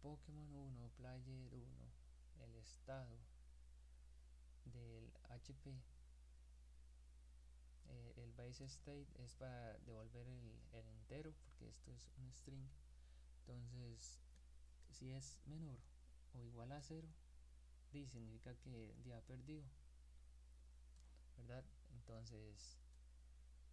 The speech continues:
eh, entonces si el Pokémon uno del jugador uno ye-, es menor o igual a cero, significa que el jugador, eh, de la inteligencia artificial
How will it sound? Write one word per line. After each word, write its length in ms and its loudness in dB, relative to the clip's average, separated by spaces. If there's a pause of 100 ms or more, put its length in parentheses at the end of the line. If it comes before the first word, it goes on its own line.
(200)
eh, 360 0
entonces 320 4
si 220 2
el 340 2
Pokémon 420 2
uno 320 4 (180)
del 160 -2
jugador 380 0
uno 300 2 (460)
ye-, 300 0
es 160 2
menor 280 4
o 40 2
igual 240 2
a 80 4
cero, 220 0 (360)
significa 540 0
que 100 0
el 100 0
jugador, 500 2 (1400)
eh, 260 2
de 120 0
la 80 2
inteligencia 500 2
artificial 640 2